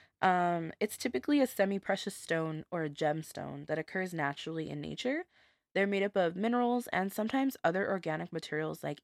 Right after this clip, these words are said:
amber or pearl are used in crystal healing as well, or, like, obsidian.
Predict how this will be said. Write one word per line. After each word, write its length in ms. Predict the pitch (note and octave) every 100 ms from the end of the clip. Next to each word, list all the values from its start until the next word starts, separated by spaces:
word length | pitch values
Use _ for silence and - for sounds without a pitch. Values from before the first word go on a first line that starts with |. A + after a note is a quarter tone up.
| _
amber 680 | D#3 D3+ D#3 D3 D3 C#3+ -
or 240 | D3 C3
pearl 600 | - - E3 D3+ C#3+ C#3 - _ _ _
are 100 | -
used 260 | E3 D#3 E3
in 100 | D3
crystal 300 | C#3+ - -
healing 280 | D#3+ A#1+ A#1
as 120 | - -
well, 160 | - - _ _ _
or, 120 | D#3+
like, 160 | C#3+ C#3+
obsidian. 680 | D3+ D3+ D3 - F2+ -